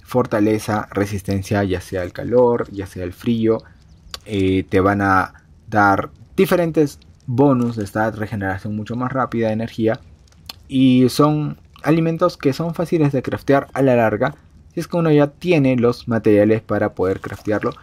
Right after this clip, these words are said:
y además agrega una variedad de alimentos dentro de nuestro juego de ARK. Así que es un mod un tanto curioso, les recomiendo probar,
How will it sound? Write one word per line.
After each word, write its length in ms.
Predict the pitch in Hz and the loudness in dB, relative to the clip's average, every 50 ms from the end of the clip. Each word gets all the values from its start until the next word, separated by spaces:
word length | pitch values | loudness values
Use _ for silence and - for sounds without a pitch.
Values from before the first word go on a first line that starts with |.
| - - - - - | -20 -20 -20 -10 -2
y 60 | - 180 | 0 2
además 360 | 180 165 165 165 165 - - - | 2 4 4 2 2 0 -4 -2
agrega 300 | 123 123 123 131 127 135 | 0 2 4 4 4 4
una 180 | 139 135 123 | 4 6 6
variedad 400 | 117 107 98 98 98 101 104 104 | 6 4 4 4 4 4 4 4
de 80 | 104 104 | 4 2
alimentos 640 | 104 101 98 95 95 98 95 - 107 104 104 - - | 2 2 0 0 -2 -4 -2 -2 -2 -2 -2 -4 -6
dentro 380 | 98 98 98 98 110 110 113 | -6 -6 -4 -4 -2 -2 -2
de 60 | 107 | -2
nuestro 420 | 98 90 87 90 - - 107 104 104 | -4 -6 -10 -12 -10 -6 -6 -6 -6
juego 360 | - - 95 90 87 90 87 | -6 -6 -4 -2 -2 -2 -2
de 120 | 90 92 | 0 -2
ARK. 200 | 95 - - - - - _ - - - - - | -2 -4 -4 -8 -16 -20 _ -20 -20 -20 -16 -12
Así 200 | 113 101 113 107 | -6 -4 -4 -2
que 100 | - 120 | 0 -2
es 100 | 117 127 | 0 0
un 100 | 117 113 | 0 2
mod 160 | 110 104 - - - - | 0 0 -2 -6 -10 -8
un 160 | 120 110 104 | -6 -6 -2
tanto 280 | 107 104 107 110 110 | -2 -2 -2 -2 -2
curioso, 560 | - 120 127 139 143 135 - 143 143 151 - - - | 0 2 2 4 2 4 2 0 0 0 -2 -6 -2
les 200 | 110 104 95 98 | 0 0 0 0
recomiendo 520 | 95 - - 92 98 101 98 101 107 113 | -2 -6 -6 -8 -8 -6 -6 -6 -6 -4
probar, 440 | 139 139 143 143 143 147 151 - | -2 0 2 2 4 2 2 0